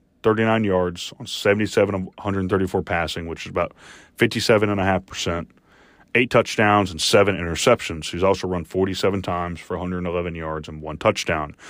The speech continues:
So he does possess a little bit of a dual threat ability, and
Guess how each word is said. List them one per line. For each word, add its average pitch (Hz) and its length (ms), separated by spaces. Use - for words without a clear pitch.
So - 220
he 82 40
does 101 400
possess 92 360
a 90 40
little 90 280
bit 90 160
of 85 100
a 82 40
dual 82 260
threat 80 300
ability, 85 680
and 82 540